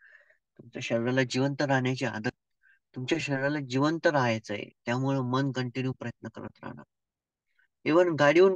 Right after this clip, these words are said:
पडताना सुद्धा, तुम्ही गाडीहून जर पडत आहे आणि तुमच्या डोक्यामध्ये जर हेल्मेट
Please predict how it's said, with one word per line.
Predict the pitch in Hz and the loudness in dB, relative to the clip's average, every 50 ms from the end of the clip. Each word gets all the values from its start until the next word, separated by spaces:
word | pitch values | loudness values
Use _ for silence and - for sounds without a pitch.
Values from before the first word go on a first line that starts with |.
| - - | 2 -2
पडताना | 160 147 143 - 180 170 175 175 170 | -4 -2 0 0 0 0 0 -2 -4
सुद्धा, | - - 113 - _ - 139 | -4 -8 -14 -14 _ -14 -14
तुम्ही | - _ _ _ _ _ _ _ _ _ _ _ _ _ _ _ _ - 113 107 104 | -14 _ _ _ _ _ _ _ _ _ _ _ _ _ _ _ _ -10 -8 -6 -4
गाडीहून | 107 107 110 117 117 120 | -4 -2 -2 -2 -2 -2
जर | 120 113 110 _ | -2 -4 -4 _
पडत | - 110 117 120 110 - | -4 -2 -2 -2 -4 -6
आहे | 98 - _ _ _ _ _ _ _ _ _ _ _ _ _ _ _ _ _ _ _ _ _ _ _ _ _ _ _ _ _ _ _ _ - | -10 -16 _ _ _ _ _ _ _ _ _ _ _ _ _ _ _ _ _ _ _ _ _ _ _ _ _ _ _ _ _ _ _ _ -16
आणि | 107 107 | -12 -10
तुमच्या | 113 110 110 123 117 | -10 -8 -6 -6 -6
डोक्यामध्ये | 104 104 110 110 - 113 110 110 117 110 110 110 | -4 -4 -4 -4 -2 -4 -4 -4 -6 -8 -8 -8
जर | 120 120 107 | -6 -8 -8
हेल्मेट | 101 104 101 98 104 113 117 | -8 -8 -6 -2 0 0 0